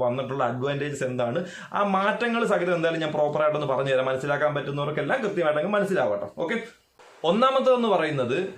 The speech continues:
ഒരു പ്രോപ്പർട്ടി വഖഫ് ആക്കാൻ വേണ്ടിയിട്ട് പഴയ ആക്ട് പ്രകാരം വെർബലി പറഞ്ഞാൽ മതിയായിരുന്നു. അതായത് ഈ മുത്തലാഖൊക്കെ ചൊല്ലുമല്ലോ, അതുപോലെ ഒന്ന് പറഞ്ഞാൽ മതി, അങ്ങനെയാണെങ്കിൽ അത് വഖഫ് ആവുമെന്നാണ്.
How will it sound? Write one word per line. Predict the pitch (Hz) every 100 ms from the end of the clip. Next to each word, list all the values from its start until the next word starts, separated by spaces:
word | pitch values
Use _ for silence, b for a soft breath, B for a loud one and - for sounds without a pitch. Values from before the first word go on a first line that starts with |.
| - 175
ഒരു | 202
പ്രോപ്പർട്ടി | 262 185 185 190 202 165 220 220 160
വഖഫ് | 170 175 247 185
ആക്കാൻ | 175 175 165
വേണ്ടിയിട്ട് | 156 135 117 123 -
പഴയ | 151 156 190 226 220 151
ആക്ട് | 165 160
പ്രകാരം | 190 147 127 123 139 - 151
വെർബലി | 165 208 220 247 254
പറഞ്ഞാൽ | 190 165 165 151
മതിയായിരുന്നു. | 127 117 110 113 -
അതായത് | 139 156 156 175 165
ഈ | 156 156
മുത്തലാഖൊക്കെ | 156 180 185 180 170 156
ചൊല്ലുമല്ലോ, | 135 120 120 127
അതുപോലെ | 160 190 180
ഒന്ന് | 180 180
പറഞ്ഞാൽ | 165 160 185 208
മതി, | 170 139 180
അങ്ങനെയാണെങ്കിൽ | 190 196 185 185 190 180
അത് | 185 165
വഖഫ് | 160 165
ആവുമെന്നാണ്. | 147 151 147 120 107